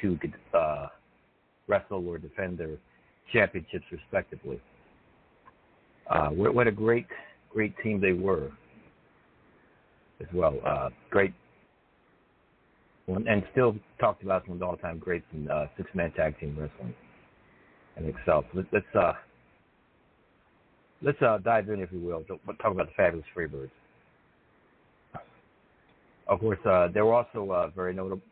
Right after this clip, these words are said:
notably recognized with, uh, Georgia Championship Wrestling as well. Um, but, uh, very flamboyant, uh, had, had the speed, power, and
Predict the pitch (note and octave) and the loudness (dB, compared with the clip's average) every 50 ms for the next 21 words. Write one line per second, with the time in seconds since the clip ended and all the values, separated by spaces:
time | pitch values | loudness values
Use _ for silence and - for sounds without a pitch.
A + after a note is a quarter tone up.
0 | _ _ _ _ _ _ _ _ _ _ _ _ _ F#2+ G2+ G2+ G#2 F#2+ F#2 G2 | _ _ _ _ _ _ _ _ _ _ _ _ _ -2 2 2 4 4 4 4
1 | F#2+ F#2 F#2 F2 F#2 F2+ F2+ F2+ F2+ E2+ - - _ - F2 D#2+ - E2 D#2 D2+ | 4 4 4 2 2 2 4 4 4 4 0 -6 _ -10 -10 -4 -2 -2 0 0
2 | D2+ D2+ D2+ - - - _ _ _ - G2+ G2 F2+ F#2 F2+ - A#2+ A#2+ A2+ G2+ | -2 -2 -4 -8 -12 -20 _ _ _ -4 -4 -2 -2 -4 -2 2 2 2 2 2
3 | F#2 - F2 D2+ - D#2+ D2+ C#2+ - - - C#2 C2 C2 - - _ _ _ _ | -4 -6 -8 -8 -8 -8 -10 -10 -10 -12 -12 -12 -12 -12 -14 -20 _ _ _ _
4 | _ _ _ _ _ _ _ - D#2 D2+ D2+ D2 C#2+ C#2+ D#2 E2+ G2 F#2+ E2+ D2+ | _ _ _ _ _ _ _ -8 -6 -4 -4 -6 -6 -6 -4 0 2 4 4 2
5 | C#2 C2+ - - - _ _ _ _ _ _ _ _ _ _ _ _ _ _ _ | 0 -4 -12 -20 -20 _ _ _ _ _ _ _ _ _ _ _ _ _ _ _
6 | _ _ _ _ _ _ _ _ _ - D#2+ D#2 D2+ D2 C#2+ D2 D2 - - _ | _ _ _ _ _ _ _ _ _ -8 -6 -6 -6 -8 -10 -12 -14 -16 -20 _
7 | _ - _ _ _ _ _ _ _ _ _ _ _ _ - F#2 E2 D#2 D2+ C#2+ | _ -20 _ _ _ _ _ _ _ _ _ _ _ _ 2 2 2 2 2 2
8 | E2+ D#2 D2 D2 D#2 G#2+ A2+ A#2 G#2+ - - A2+ G#2+ G#2 G2+ G#2 G#2+ G#2+ G#2+ G#2+ | 2 2 2 4 2 4 4 4 2 0 0 2 2 2 2 -2 -2 -2 0 0
9 | G2+ G2+ G2 F#2+ - - F#2 F#2 F2+ F2 E2 D#2+ E2 G2+ A2 G#2 - _ _ _ | 0 0 -2 -4 -6 -2 2 4 4 6 4 4 2 0 0 -2 -4 _ _ _
10 | - G#2+ A2 G#2 F#2 F#2+ F#2 F2+ E2+ E2+ - _ _ _ _ _ _ _ - - | 0 2 2 2 2 2 2 2 2 0 -4 _ _ _ _ _ _ _ -20 -20
11 | - - - - - C3+ C3+ C3+ C#3 C3+ A#2 - - C#3+ C3 C3 C#3 C#3 C#3 C3+ | -20 -20 -14 -2 2 4 4 6 4 4 2 0 2 4 4 6 6 4 4 2
12 | B2+ A2+ G#2 G2+ | 0 -2 -4 -6